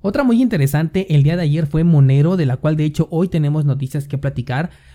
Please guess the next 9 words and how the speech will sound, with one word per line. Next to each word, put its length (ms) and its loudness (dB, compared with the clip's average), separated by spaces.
pero 240 2
está 280 -2
a 160 -4
punto 320 0
de 60 -2
alcanzar 400 -2
su 120 -6
máximo 420 -2
histórico. 540 -6